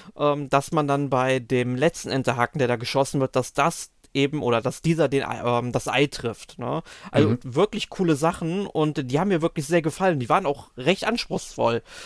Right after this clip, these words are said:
Speaker 1: tatsächlich, weil da wusste ich auch erstmal nicht, wie ich den besiegen soll, weil dieses Ei war die ganze Zeit, ja, sehr gepanzert und da muss ich erstmal so die Taktik ein bisschen durchschauen.
Speaker 2: Ja.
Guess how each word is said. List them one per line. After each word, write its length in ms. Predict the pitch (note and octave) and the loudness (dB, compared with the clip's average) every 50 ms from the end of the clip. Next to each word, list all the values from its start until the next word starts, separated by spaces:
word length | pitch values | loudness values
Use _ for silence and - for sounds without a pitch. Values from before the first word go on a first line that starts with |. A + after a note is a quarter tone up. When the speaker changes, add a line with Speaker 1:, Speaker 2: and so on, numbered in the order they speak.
| - - | -18 -2
Speaker 1:
tatsächlich, 460 | - C#3 B2 - C#3 B2 A#2 A#2 A2 A#2+ | 0 0 2 4 2 2 2 0 0 0
weil 360 | B2+ C3+ C3+ C#3 C3+ C#3 - | 2 2 2 2 0 -2 -4
da 200 | D#3+ - C#3 C3+ | 0 2 2 2
wusste 180 | D#3+ A3 - A3+ | 2 0 -2 -2
ich 160 | F#3+ - - | -4 -4 -2
auch 240 | - G3+ A3+ A3+ - | 0 0 0 0 0
erstmal 840 | - - D#3 D3 - - - D3+ C#3 C3+ C3 C3 C3+ B2+ B2+ B2+ B2+ | 0 2 2 2 2 -2 -6 -2 0 2 2 2 2 0 0 -2 -2
nicht, 560 | B2+ C3+ C#3 C#3 - - - - B2+ C3+ B2 | 0 2 2 2 0 -2 -4 -6 -6 -2 -2
wie 80 | C#3 | -2
ich 80 | C#3+ - | -2 0
den 160 | - C#3 C3 | 0 0 2
besiegen 380 | B2+ B2+ B2 D#3 F#3 D3+ D3+ C#3 | 2 0 2 0 0 2 2 0
soll, 280 | B2+ C3+ C#3 D3 D3 | 2 2 2 2 2
weil 160 | C3 C3 C3 C3 | 2 0 0 0
dieses 340 | C3+ C#3 C#3+ C3 - - | 0 -4 -4 -4 -4 -4
Ei 220 | - B2+ C#3 D#3+ C#3+ | 0 0 2 2 2
war 140 | C#3+ C#3+ C#3 | 2 0 0
die 100 | C3+ B2+ | 2 2
ganze 300 | D3 D3 D3+ - D#3+ C#3 | 0 0 0 -2 -6 -8
Zeit, 500 | - - D3 C3 C3+ C3+ C#3 C#3+ - - - - - - - - - E3+ G3 | -4 0 0 2 2 2 0 0 -2 -6 -14 -18 -16 -16 -16 -18 -18 -18 -14
ja, 300 | - - B2 B2+ B2+ B2 A#2+ | -4 0 2 2 2 0 -2
sehr 180 | - C#3 C#3 C3 | 0 0 2 2
gepanzert 720 | D3 - - D3 C#3+ E3+ G3 - - F#3+ E3+ E3+ E3+ - | 0 -2 0 0 2 2 2 -2 0 2 2 2 2 0
und 100 | D#3 D3 | -2 -2
da 40 | |
muss 180 | C#3+ C#3+ D#3 D#3 | -2 -2 -4 -6
ich 140 | E3 - - | -6 -4 -4
erstmal 340 | - C#3+ - - D3+ C#3+ C#3 | -2 -4 -2 0 0 0 0
so 200 | C3+ C3+ C3+ C3 | 0 -2 -4 -4
die 180 | B2+ C3+ C3 | -6 -8 -8
Taktik 420 | - - - D#3+ - - C#3+ - - | -8 -4 -4 -4 -2 -2 -2 -2 -2
ein 100 | B2+ G#2+ | -4 -4
bisschen 260 | B2+ - - A2+ A2 | -4 -4 -4 -6 -4
durchschauen. 500 | - A2 - - - A2+ G#2+ A#2 A#2+ - - _ _ _ _ _ _ _ | -4 -6 -6 -4 -4 -2 -2 -2 -4 -8 -12 _ _ _ _ _ _ _
Speaker 2:
Ja. 200 | - A2+ G#2 - | 0 0 0 0